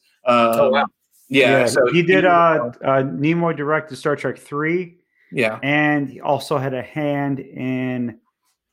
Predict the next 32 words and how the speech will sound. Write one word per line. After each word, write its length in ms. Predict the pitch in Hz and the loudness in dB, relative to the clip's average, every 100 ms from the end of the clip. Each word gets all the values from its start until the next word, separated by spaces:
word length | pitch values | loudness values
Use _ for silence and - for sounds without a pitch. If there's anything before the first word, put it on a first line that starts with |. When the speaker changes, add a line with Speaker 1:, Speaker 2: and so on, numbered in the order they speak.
| _ | _
Speaker 3:
uh, 140 | 123 120 | -6 -4
Star 180 | - 127 | -2 -6
Trek 200 | 123 - | -6 -12
four 360 | - 143 139 | -4 0 2
and 280 | 85 147 156 | 0 -2 0
in 80 | 143 | 0
Star 200 | 131 131 | -2 -4
Trek 200 | 131 113 | -4 -10
six. 520 | - - 135 107 - | -12 -6 -6 -6 -10
'Cause 120 | - 123 | -6 -2
I 60 | |
know 140 | 151 156 | 2 2
Speaker 1:
Yeah. 180 | 135 - - _ - | 0 -6 -20 _ -4
Speaker 3:
the 60 | 143 | 0
guy 180 | 180 | 0
that 100 | 170 | 0
directed 680 | 147 147 165 170 139 113 - | 0 2 2 0 -2 -2 -6
Star 200 | - 147 | -2 0
Trek 200 | 135 131 - | 0 -4 -6
six 320 | - 147 - | -4 -4 -6
was 80 | 117 | -4
the 40 | |
guy 160 | 135 127 | -2 -2
that 120 | 123 | -2
did 120 | 127 | -2
Star 180 | - 131 | -2 -6
Trek 240 | - 107 - | -4 -14 -8
two, 300 | - 156 127 | -4 -4 -4
because 440 | 117 123 113 110 - _ _ _ _ | -4 -4 -4 -6 -16 _ _ _ _
Star 200 | - 165 | -2 0
Trek 220 | 185 170 | 0 -4
five, 580 | - 170 165 151 135 | 0 2 4 2 0